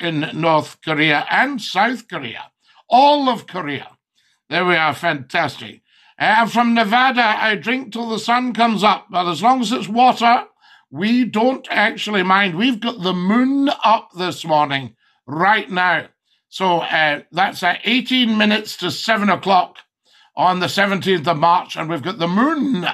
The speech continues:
up. Uh, what does dinky do mean, mate? No, it doesn't mean mate, Papa Dunk. It means, "Is all well with you and the world?" We tend not to use mate unless we've served at sea with somebody,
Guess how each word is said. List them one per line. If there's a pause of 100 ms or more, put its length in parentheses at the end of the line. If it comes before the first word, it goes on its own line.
up. (640)
Uh,
what
does
dinky
do
mean,
mate?
No,
it
doesn't
mean
mate,
Papa
Dunk.
It
means, (320)
"Is
all
well
with
you
and
the
world?" (320)
We
tend
not
to
use
mate
unless
we've
served (280)
at
sea
with
somebody,